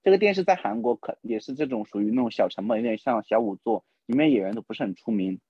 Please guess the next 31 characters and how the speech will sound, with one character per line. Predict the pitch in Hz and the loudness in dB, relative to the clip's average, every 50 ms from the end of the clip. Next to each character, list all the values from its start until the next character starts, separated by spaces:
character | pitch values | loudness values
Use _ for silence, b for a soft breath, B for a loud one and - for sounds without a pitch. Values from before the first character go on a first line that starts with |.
| _ _ | _ _
但 | - 143 139 | 0 0 0
是 | - - 143 123 104 b b b b b | 2 2 2 2 2 b b b b b
就 | - 139 | -2 0
是 | - 147 139 | 4 6 6
那 | 135 131 | 6 6
种 | 127 113 | 4 2
小， | - - - 113 120 120 - | 2 2 4 4 4 4 2
小 | - - - 110 92 | -4 -2 0 0 0
成 | 90 - 110 110 120 | 0 -2 -4 -2 -2
本 | 113 98 90 | -2 -4 -4
撬 | - - 165 139 | -4 -2 -2 0
动 | 123 139 131 120 | 0 0 -2 -2
起 | 110 - - | -2 -4 -6
来 | 87 90 92 | -4 -4 -4
的 | 95 98 | -4 -4
这 | 113 117 | -6 -6
种 | 113 110 | -6 -6
感 | 107 - 92 87 | -6 -8 -8 -8
觉， | 82 - - - | -6 -6 -6 0
就 | - 120 117 | 2 2 2
最 | - 123 123 | 4 4 2
后 | 120 123 | 4 2
的 | 107 95 87 85 | 2 2 -2 -2
整 | - 87 87 | -6 -12 -16
个 | 95 | -6
的 | - - - - | -6 -6 -6 -4
评 | - - 80 - | -10 -12 -12 -4
价 | - 107 104 - | 0 0 0 2
非 | - 98 95 | 0 -2 -2
常 | - - - | -2 -6 -10
的 | - - | -10 -12